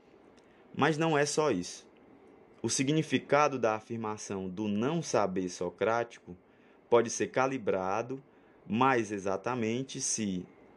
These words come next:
além de relacioná-lo com o saber dos homens, o relacionarmos também com o saber de Deus.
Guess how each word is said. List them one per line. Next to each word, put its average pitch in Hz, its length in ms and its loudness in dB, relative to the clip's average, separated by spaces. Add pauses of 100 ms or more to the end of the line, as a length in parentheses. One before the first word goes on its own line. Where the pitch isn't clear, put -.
além 104 320 4
de 143 120 0
relacioná-lo 117 920 0
com 104 300 -2
o 101 40 -4
saber 92 520 0
dos 92 260 -8
homens, 113 560 -4 (480)
o 131 100 4
relacionarmos 120 880 2
também 110 440 0
com 127 200 0
o 131 60 0
saber 98 500 0
de 123 140 -8
Deus. 85 580 -4